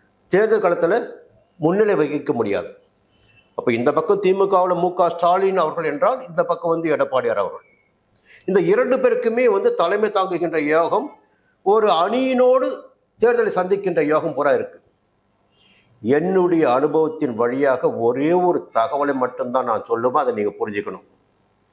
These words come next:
இப்ப எல்லாருக்குமே யோகம் இருக்கு. யோகத்தை பத்தி தான் பேச போறேன், ஒவ்வொரு ஜாதகத்தை பத்தியும், பாதகத்தை பத்தியும் பேச போறேன். எனக்கு வந்து இந்த தொழிலில் வந்து உண்மையாக இருக்க வேண்டும், உண்மையானவற்றை சொல்ல வேண்டும் என்பது மட்டும்தான் என்னுடைய நோக்கம்.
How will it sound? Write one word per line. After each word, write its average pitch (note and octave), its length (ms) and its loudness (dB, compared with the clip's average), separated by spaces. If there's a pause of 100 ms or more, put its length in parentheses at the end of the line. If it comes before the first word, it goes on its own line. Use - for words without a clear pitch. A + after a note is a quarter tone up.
(440)
இப்ப - 140 -2
எல்லாருக்குமே C4+ 680 2
யோகம் G#3 340 2
இருக்கு. F#3+ 280 0
யோகத்தை F3+ 400 2
பத்தி G3+ 280 -2
தான் A#3+ 200 0
பேச G#3+ 320 -2
போறேன், C#3+ 400 -2
ஒவ்வொரு C#3+ 280 -2
ஜாதகத்தை E3+ 440 0
பத்தியும், C3+ 400 -8 (920)
பாதகத்தை A3+ 500 2
பத்தியும் A3+ 320 0
பேச G#3 180 0
போறேன். C3 360 -2 (920)
எனக்கு G3+ 340 2
வந்து G#3 240 0 (340)
இந்த E3 140 0 (200)
தொழிலில் A3+ 500 0
வந்து F#3 380 -2
உண்மையாக G3+ 600 0
இருக்க E3 320 -2
வேண்டும், D#3 440 0
உண்மையானவற்றை F#3 800 0
சொல்ல D#3+ 280 0
வேண்டும் E3+ 400 -2
என்பது C#3 240 -4
மட்டும்தான் D#3 540 0 (240)
என்னுடைய A#2+ 280 -2
நோக்கம். - 300 -4